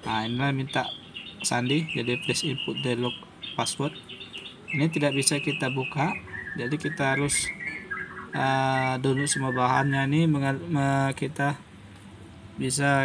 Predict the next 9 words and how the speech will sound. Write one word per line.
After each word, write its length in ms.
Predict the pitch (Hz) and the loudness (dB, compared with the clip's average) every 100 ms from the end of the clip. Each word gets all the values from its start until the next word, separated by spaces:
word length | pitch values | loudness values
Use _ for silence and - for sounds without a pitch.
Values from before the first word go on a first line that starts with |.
| 135 | 2
gunakan 560 | 135 131 127 151 156 | 0 0 -2 2 2
program 400 | 156 127 123 131 151 | 2 -2 0 -2 -2
K 160 | 135 135 | -4 -2
P 80 | 123 | -2
S 160 | 127 - | -2 0
T, 240 | 143 160 160 - - - - - - - - - - - - - - - | 0 0 -2 -14 -16 -14 -14 -14 -14 -16 -16 -16 -16 -16 -16 -16 -16 -12
eh, 580 | 127 123 123 123 123 123 131 - - - - | -4 -2 0 0 -2 -2 -6 -10 -16 -8 -6
cukup 160 | 131 | -4
mudah 400 | 127 127 131 160 | -2 0 0 0